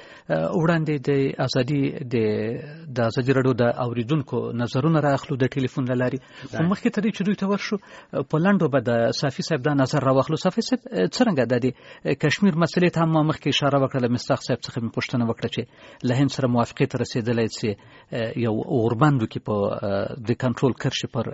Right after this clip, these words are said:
Speaker 1: امتداد. آیا پاکستان په سیاست کې د سیمې په سطح باندې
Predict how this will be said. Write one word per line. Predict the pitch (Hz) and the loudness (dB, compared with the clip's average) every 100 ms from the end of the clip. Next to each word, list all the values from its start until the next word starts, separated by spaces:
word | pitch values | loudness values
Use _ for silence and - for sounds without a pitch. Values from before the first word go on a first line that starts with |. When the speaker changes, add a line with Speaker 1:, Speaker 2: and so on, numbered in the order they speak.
| - | -6
Speaker 1:
امتداد. | 110 117 110 107 - - - | -6 -4 -4 -4 -8 -14 -2
آیا | 170 208 196 - | 2 4 2 -2
پاکستان | - 117 - 196 | -4 -4 0 0
په | - | 0
سیاست | - 127 - 185 - | -2 -2 0 -2 0
کې | 123 - _ - - | -4 -4 _ -20 -4
د | 127 | -2
سیمې | 131 220 190 | 4 6 6
په | - | 4
سطح | - 170 170 | -2 -2 0
باندې | 156 147 | 0 0